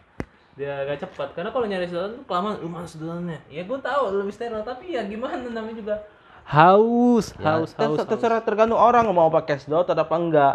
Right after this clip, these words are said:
Speaker 1: Iya,
Speaker 2: Gak, gua
Speaker 1: iya, gua setuju,
Speaker 2: pakai
Speaker 1: tapi
Speaker 2: sedotan.
Speaker 1: tapi menurut gua itu kayak, "Ah, kenapa lu nyari sedotan? Sedotan itu barang nganggur kalau main bola, barang nganggur dia."
Speaker 2: Gua selalu pakai, gua harus, gua selalu butuh sedotan karena biar nggak ribet, itu aja.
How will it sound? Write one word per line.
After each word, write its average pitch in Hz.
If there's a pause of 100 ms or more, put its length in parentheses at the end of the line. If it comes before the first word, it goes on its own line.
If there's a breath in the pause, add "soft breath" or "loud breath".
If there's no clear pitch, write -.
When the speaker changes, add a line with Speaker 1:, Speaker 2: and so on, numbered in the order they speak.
Speaker 1:
Iya, 123
Speaker 2:
Gak, 127
gua 220
Speaker 1:
iya, 156
gua 175
setuju, 196
Speaker 2:
pakai 160
Speaker 1:
tapi 160
Speaker 2:
sedotan. 175 (440 soft breath)
Speaker 1:
tapi 170 (200)
menurut 175
gua 220
itu 233
kayak, 180 (160)
"Ah, 165 (300)
kenapa 139
lu 151
nyari 156
sedotan? 185 (400 soft breath)
Sedotan 170
itu 180
barang 160
nganggur 185
kalau 165
main 170
bola, 165 (160)
barang 165
nganggur 175
dia." 120
Speaker 2:
Gua 120
selalu 147
pakai, 117 (260)
gua 135
harus, 123 (140)
gua 139
selalu 143
butuh 120
sedotan 120
karena 123
biar 123 (1200 soft breath)
nggak -
ribet, 123 (320)
itu 107
aja. 98